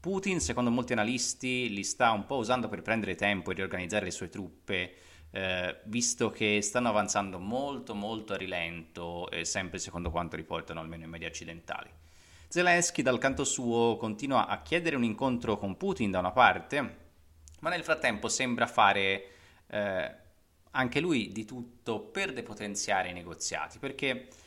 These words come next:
oltre a essere intervenuto negli ultimi giorni all'interno de-, dei parlamenti di moltissimi paesi nato, dal congresso americano al parlamento israeliano, a quello tedesco, a quello italiano ieri, eh, chiedendo sempre interventi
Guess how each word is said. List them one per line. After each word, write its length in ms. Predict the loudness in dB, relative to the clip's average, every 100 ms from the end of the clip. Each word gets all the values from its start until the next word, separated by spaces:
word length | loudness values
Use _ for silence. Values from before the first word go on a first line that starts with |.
| -8 -2
oltre 260 | 0 4
a 20 |
essere 240 | 4 4 0
intervenuto 480 | 0 -2 -2 -2 -2
negli 160 | -2
ultimi 280 | -2 -4 -4
giorni 260 | 0 0 0
all'interno 380 | -2 -4 -4
de-, 180 | -4 -6 -6
dei 340 | -4 -4 -4
parlamenti 500 | -4 -2 0 0 0
di 80 | -2
moltissimi 800 | -4 -4 -4 -4 -4 -6 -6 -6
paesi 720 | -4 -2 -4 -6 -6 -4 -4
nato, 460 | 0 2 2 -2 -2
dal 160 | -4
congresso 540 | -6 -8 -6 -4 -4 -6
americano 680 | -6 -6 0 2 2 0 -2
al 200 | -4 -4
parlamento 560 | -8 -6 -8 -10 -12
israeliano, 500 | -10 -6 -2 2 2
a 60 | 0
quello 180 | -4 -8
tedesco, 600 | -4 -2 -2 -2 -8 -8
a 100 | -8
quello 220 | -6 -6
italiano 420 | -4 -2 2 2 0
ieri, 460 | -2 -2 -2 -6 -12 -20 -20 -20 -12
eh, 640 | -2 2 4 4 2 -2 -8 -20 _ _ _
chiedendo 520 | -4 0 4 4 4 2
sempre 420 | 4 2 2 -2
interventi 1000 | -2 -2 0 0 0 -6 -4 -4 -4